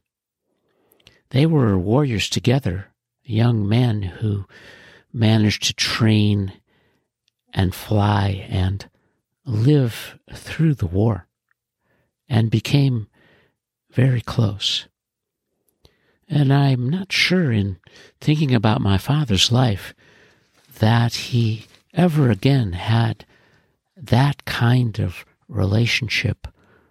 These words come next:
with any other men. As the Silver King wrote from Germany in May of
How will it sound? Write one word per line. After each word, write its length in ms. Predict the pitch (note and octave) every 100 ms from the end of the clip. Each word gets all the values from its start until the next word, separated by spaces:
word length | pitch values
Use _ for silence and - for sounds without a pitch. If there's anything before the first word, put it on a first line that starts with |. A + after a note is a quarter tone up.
| _ _ _ _ _ _ -
with 220 | G#2+ -
any 260 | A#2 G#2+
other 200 | F#2+ G2+
men. 280 | F2 F#2 F#2+ - _ _ _ _ _ _ _ _ _ _ _ _ -
As 200 | A2+ -
the 80 |
Silver 360 | - - E3+ D3+
King 260 | - D#3 C3+
wrote 440 | C3 C3+ - - _ _ _ _ _ _ _
from 340 | _ - A2+ G#2+
Germany 460 | A#2+ D3+ D3+ A2+
in 220 | G#2 G2 G2 _ _ _ _
May 460 | G#2 G2+ C3 C3 G#2+
of 320 | F2+ G2+ -